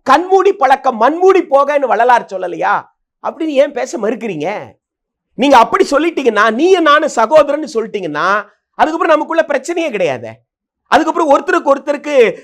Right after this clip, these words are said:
இடஒதுக்கீடோ முன்னுரிமை தர வேண்டும், அதை பேச மறுப்பது ஏன் அப்படின்னு சொல்றதுதான். இடஒதுக்கீட்டுக்கு எதிராக பேசுபவர்கள் ஜாதி ஒழிப்பை பற்றி பேசுவதற்கு தயக்கம் காட்டுவது என்ன?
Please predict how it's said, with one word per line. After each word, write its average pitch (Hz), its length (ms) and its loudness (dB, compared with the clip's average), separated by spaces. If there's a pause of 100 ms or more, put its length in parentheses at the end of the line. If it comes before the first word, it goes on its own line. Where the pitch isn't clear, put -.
இடஒதுக்கீடோ 262 720 -2
முன்னுரிமை 285 500 -4
தர 269 180 0
வேண்டும், 233 320 -2
அதை 311 300 -2
பேச 330 380 -2
மறுப்பது 285 580 -2
ஏன் 269 240 4
அப்படின்னு 202 360 -8
சொல்றதுதான். 120 460 -10 (420)
இடஒதுக்கீட்டுக்கு 294 800 2
எதிராக 226 420 2
பேசுபவர்கள் 175 800 0 (240)
ஜாதி 311 460 6
ஒழிப்பை 285 440 -2
பற்றி 226 260 -6
பேசுவதற்கு 226 680 0
தயக்கம் 359 460 4
காட்டுவது 233 440 0
என்ன? 120 300 -12